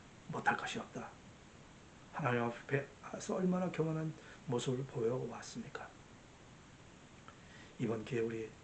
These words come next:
모든 인류가, 인간이, 나 자신이 정말로 얼마나 나약하고 보잘것없는 인간들인가, 존재들인가, 그런 존재들을 하나님께서 얼마나 우리를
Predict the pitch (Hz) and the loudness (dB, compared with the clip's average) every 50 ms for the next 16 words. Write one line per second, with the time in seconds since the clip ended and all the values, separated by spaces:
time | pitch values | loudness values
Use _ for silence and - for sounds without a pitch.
0 | - - - - - 127 117 113 120 120 113 113 139 - - - - - - - | -18 -18 -10 -6 -2 0 0 0 0 0 -2 -4 -8 -10 -14 -16 -18 -18 -10 -4
1 | - 147 120 113 113 113 113 110 120 113 113 - - - - - - - - - | 0 2 2 4 2 2 2 0 0 -2 -2 -4 -8 -14 -18 -18 -18 -18 -18 -8
2 | - 135 127 120 113 120 117 113 113 117 120 110 - - - - - - - - | -2 -2 0 0 2 2 2 2 2 0 -2 -4 -6 -10 -16 -18 -18 -18 -18 -16
3 | - - - - - - - - - - - - - - - 120 - 107 104 107 | -16 -14 -12 -10 -10 -10 -10 -10 -12 -14 -16 -16 -10 -6 -4 -2 2 6 6 8
4 | 117 - - - 120 - - - 139 123 113 107 - - - - - - - - | 6 6 6 6 6 6 6 4 2 0 0 -2 -6 -12 -16 -18 -18 -18 -18 -18
5 | - - - - - - - - - - - - - - 156 127 113 113 113 113 | -18 -18 -18 -18 -18 -20 -20 -20 -18 -14 -12 -10 -6 -2 0 4 4 4 4 4
6 | 110 - - - - 139 127 123 117 117 117 120 117 117 - - - - - - | 2 0 -4 -2 0 2 4 6 6 6 4 2 0 -2 -4 -8 -14 -18 -18 -18
7 | - - - - - - 113 - 110 110 117 120 - - - - 127 127 139 135 | -18 -18 -18 -12 -8 -6 0 2 6 6 6 6 6 4 2 2 4 4 4 2
8 | - - - - 127 120 127 127 139 139 - - - - - 160 165 160 160 160 | 2 -2 -4 -2 2 4 6 6 6 6 4 0 -8 -2 6 8 10 10 8 6
9 | - - - 139 131 135 143 147 165 208 202 175 160 135 123 123 117 123 131 139 | 2 2 4 6 8 10 10 12 12 12 12 12 12 10 8 6 6 6 8 8
10 | 156 160 156 139 127 107 107 104 101 101 101 98 - - - - 131 123 127 156 | 8 6 6 4 4 2 0 -2 -2 -2 -2 -2 -4 -4 -2 -2 2 4 6 8
11 | 160 151 131 110 101 104 101 - - - - - - - - - - - - - | 8 8 6 6 4 0 -4 -4 -6 -8 -8 -10 -12 -14 -16 -14 -12 -10 -8 -6
12 | - - - 185 190 180 156 151 165 156 156 139 151 160 139 139 135 135 135 131 | -6 4 8 10 12 12 12 12 12 10 10 10 8 8 8 10 8 8 6 6
13 | 135 127 131 127 123 117 117 117 113 117 113 113 113 110 110 | 4 4 4 4 4 4 2 2 2 2 2 0 0 0 -2